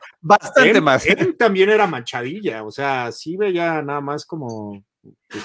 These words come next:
Speaker 2: por
Speaker 1: Sí,
Speaker 2: su
Speaker 1: sí,
Speaker 2: propósito,
Speaker 1: eh, eh,
Speaker 2: ¿no?
Speaker 1: eh, que se sabe que ese tipo de decisiones se
Speaker 2: Y
Speaker 1: toman en ese universo.
Speaker 2: Y además que tiene la presión del gobierno de, de, de, de películas atrás, pero aquí es mucho más fuerte, de que,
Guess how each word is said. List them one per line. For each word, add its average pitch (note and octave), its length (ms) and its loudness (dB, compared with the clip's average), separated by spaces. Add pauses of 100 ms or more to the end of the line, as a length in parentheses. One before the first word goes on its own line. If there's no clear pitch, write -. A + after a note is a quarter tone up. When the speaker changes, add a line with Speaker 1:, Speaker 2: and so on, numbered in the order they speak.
Speaker 2:
por G#2 160 -6
Speaker 1:
Sí, E4+ 240 -4
Speaker 2:
su G#2 100 -12
Speaker 1:
sí, G#2+ 80 -8
Speaker 2:
propósito, C3 360 -4
Speaker 1:
eh, C3 60 -2
eh, A#2+ 40 -2
Speaker 2:
¿no? D#3 260 -6
Speaker 1:
eh, C3+ 160 2 (180)
que C3+ 100 2
se A2+ 80 -6
sabe D#3+ 340 0
que C#3+ 80 2
ese D3 140 2
tipo C#3 320 2
de C3 80 4
decisiones A#2+ 840 -2 (460)
se - 280 -6
Speaker 2:
Y A2 40 -4
Speaker 1:
toman C3+ 400 2
en A2 100 -2
ese A2+ 160 -2
universo. G2 380 -8 (320)
Speaker 2:
Y D#3+ 160 2
además E3 360 4
que - 80 -2
tiene G3 240 6
la F3 160 8
presión D#3 440 2
del F#3 160 6
gobierno D3 800 2 (320)
de, B2 1120 0
de, A#2 220 -6
de, A2+ 340 -12
de A2+ 100 -6
películas D#3 440 4
atrás, D3 280 2
pero G3+ 140 4
aquí D#3 280 4
es F#3 120 6
mucho E3 300 -4
más C#3+ 220 0
fuerte, D3 500 -2 (300)
de A#2+ 200 -2
que, A#2+ 540 0